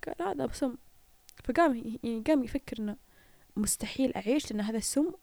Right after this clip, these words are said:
وطب-، بطوني فيه يعني، وبعد أربعة وعشرين ساعة بموت. ومات أقل من أربعة وعشرين ساعة بعد أتوقع. بعدين قال لنا: "إحنا ما قتلناه، هو قتل نفسه لأن إحنا ما حطينا سم أصلًا."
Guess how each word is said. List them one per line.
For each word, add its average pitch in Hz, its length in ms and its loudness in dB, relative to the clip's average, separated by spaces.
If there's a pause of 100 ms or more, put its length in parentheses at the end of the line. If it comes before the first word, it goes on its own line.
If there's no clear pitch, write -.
(160)
وطب-، 208 420 -2 (320)
بطوني 220 420 6
فيه 311 240 2
يعني، 339 220 2
وبعد 247 260 0
أربعة 285 40 4
وعشرين 277 180 -2
ساعة 262 120 2
بموت. 214 280 -2 (100)
ومات 285 260 4
أقل - 260 4
من 277 60 8
أربعة 240 120 6
وعشرين - 200 -4
ساعة 214 160 0
بعد 196 240 -4
أتوقع. - 340 -8 (1080)
بعدين 254 160 4
قال 247 240 6
لنا: 214 160 0 (1160)
"إحنا 233 200 0
ما 202 100 6
قتلناه، 196 440 -2
هو 196 120 2
قتل - 300 -6
نفسه 202 280 -4
لأن 190 160 -2
إحنا 196 280 -6
ما 202 80 -4
حطينا 190 340 -2
سم - 180 -6
أصلًا." - 420 -10